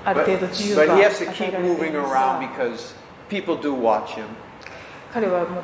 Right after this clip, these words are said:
Speaker 1: 常に移動していなければ、あの、監視されている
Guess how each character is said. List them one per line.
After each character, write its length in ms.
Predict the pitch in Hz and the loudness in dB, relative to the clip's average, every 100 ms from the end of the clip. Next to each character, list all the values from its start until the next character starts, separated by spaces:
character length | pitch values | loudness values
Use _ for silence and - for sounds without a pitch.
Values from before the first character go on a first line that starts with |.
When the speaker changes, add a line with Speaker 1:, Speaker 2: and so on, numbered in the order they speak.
| - | -4
Speaker 1:
常 80 | 262 | -2
に 280 | 226 170 185 | 0 -2 0
移 20 | |
動 220 | 202 240 240 | 4 6 4
し 240 | 240 - | 0 0
て 260 | 220 202 190 | 0 0 -2
い 60 | |
な 80 | 214 208 | -4 -4
け 140 | 175 | -6
れ 120 | 151 - | -8 -6
ば、 260 | 190 175 - 175 | -4 -4 -8 -10
あ 40 | |
の、 300 | 165 165 160 - | -10 -10 -10 -10
監 140 | - 226 | -6 -4
視 160 | - | -4
さ 160 | 220 214 | -6 -6
れ 100 | 196 | -6
て 220 | - | -4
い 20 | |
る 60 | 180 | -4